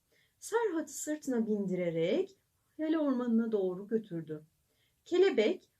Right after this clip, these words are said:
hayal ormanında bir yere yavaşça indi, Serhat'ı bıraktı ve uçup gitti. Serhat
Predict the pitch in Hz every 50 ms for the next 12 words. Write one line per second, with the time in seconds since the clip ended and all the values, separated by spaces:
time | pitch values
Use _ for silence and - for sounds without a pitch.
0 | _ _ - 269 311 370 392 440 392 359 285 226 190 185 180 175 175 170 180 196
1 | 208 - 285 339 370 339 269 226 220 214 220 226 262 330 339 330 - - - -
2 | - - 185 175 165 156 160 190 285 440 - _ _ _ - - - 262 269 277
3 | 277 254 226 - 180 185 190 254 277 320 254 226 220 - _ - 175 160 - -
4 | - _ _ - 349 - - 294 - - - - _ _ _ - 311 - - _
5 | _ - 277 277 - - _ _ _ _ _ _ _ _ _ _ _ _ _ _
6 | _ _ _ _ _ _ _ _ _ _ _ _ _ _ _ _ _ _ _ _
7 | _ - - - - - _ _ - - _ _ _ _ _ _ _ _ _ _
8 | _ _ _ _ _ _ _ _ _ _ _ _ _ _ _ _ _ _ _ _
9 | _ _ _ - - - - 403 415 427 403 311 233 202 208 185 190 254 370 -
10 | - -